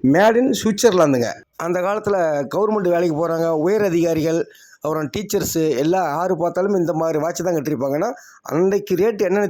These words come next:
தெரியல, யாரு பார்த்தா இந்த மாதிரி வாட்ச் தான் கட்டிருப்பாங்க. இது பாருங்க, டோட்டல் கோல்டு இந்த ச-, வாட்ச்லயே போட்டிருக்கோம். பதினேழு ஜுவல்ஸ் அப்படின்னு போடுவோம், கு-, செவன்டீன் ஜுவல்ஸ்னு போடுவோம் பாருங்க, காட்டிக்கிட்டு இருக்கிற பார்த்தீங்களா, ஒரிஜினல் கோல்டுங்க.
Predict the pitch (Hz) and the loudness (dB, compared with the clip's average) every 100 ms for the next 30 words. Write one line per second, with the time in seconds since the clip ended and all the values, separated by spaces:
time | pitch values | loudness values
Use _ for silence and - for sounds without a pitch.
0 | 147 185 180 175 220 151 180 190 170 190 | -2 0 0 0 0 -2 -2 -2 -2 0
1 | 185 165 156 147 156 175 170 160 135 147 | 0 0 0 0 0 -2 -2 -2 -2 -2
2 | 131 127 123 - - - 160 165 185 185 | -2 -4 -6 -8 -20 -10 -2 0 0 0
3 | 165 202 - - _ _ - 214 240 247 | 0 -2 -6 -16 _ _ -4 -2 -2 -2
4 | 196 170 190 143 117 _ - - 165 165 | -2 0 0 0 -4 _ -20 -2 0 2
5 | 160 151 147 - 156 143 139 131 131 127 | 0 0 0 0 0 2 2 2 2 0
6 | - _ - - 156 220 208 220 151 175 | -4 _ -20 -6 -4 -2 0 0 0 -2
7 | 160 165 214 254 - _ - - 165 226 | -2 -2 0 -2 -6 _ -20 -4 -2 2
8 | 226 208 226 285 - 139 190 226 - - | 2 2 2 0 -2 -2 0 0 -2 -6
9 | 147 165 147 127 117 - 156 135 185 208 | -4 -2 -2 -2 -4 -4 -2 -2 -2 -2
10 | 214 233 208 160 123 185 214 185 160 156 | -2 -2 -4 -8 -4 0 0 0 -2 0
11 | 151 139 170 185 160 147 139 143 160 202 | -2 -2 -2 0 0 0 0 0 0 -2
12 | 147 - - - 143 190 208 226 202 143 | -4 -8 -20 -6 0 0 0 0 0 2
13 | 180 160 156 220 | 0 0 -2 -2